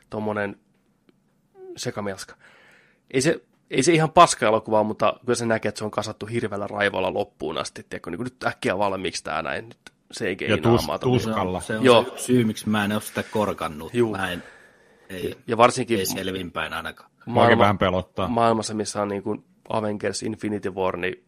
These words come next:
Speaker 1: huhhuh, on kyllä niin eri luokka. Tota, no kuitenkin, niin nyt on homma
Speaker 2: Hmm.
Speaker 1: siinä mielessä näin, että jos li-, lisää ollut pitänyt kuvata teräsmiesjuttuja,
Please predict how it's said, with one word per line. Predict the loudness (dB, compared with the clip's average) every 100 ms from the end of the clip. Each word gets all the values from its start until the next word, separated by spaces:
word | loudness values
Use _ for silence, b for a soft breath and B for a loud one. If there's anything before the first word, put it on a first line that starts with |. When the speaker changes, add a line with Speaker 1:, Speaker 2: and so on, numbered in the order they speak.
| -12
Speaker 1:
huhhuh, | -12 -10 -14 -14 -16 -16
on | -12
kyllä | -8 -4
niin | -4
eri | -2 -6 -8
luokka. | -4 -4 -6 -18 -20 b b b
Tota, | 0 0 0
no | -2 2
kuitenkin, | 4 6 4 4
niin | 4 4 -2
nyt | -4 2
on | 2
homma | 2 4 2
Speaker 2:
Hmm. | 0 -8
Speaker 1:
siinä | -4 2
mielessä | 4 4 2 -2 -4 -12 _
näin, | -2 0
että | 2 0
jos | 0 -6 -10
li-, | -10 -10 -14
lisää | -2 2 6 8
ollut | 8 6
pitänyt | 4 4
kuvata | 6 6 6
teräsmiesjuttuja, | 4 4 2 -4 -2 -6 -6 -2 0 0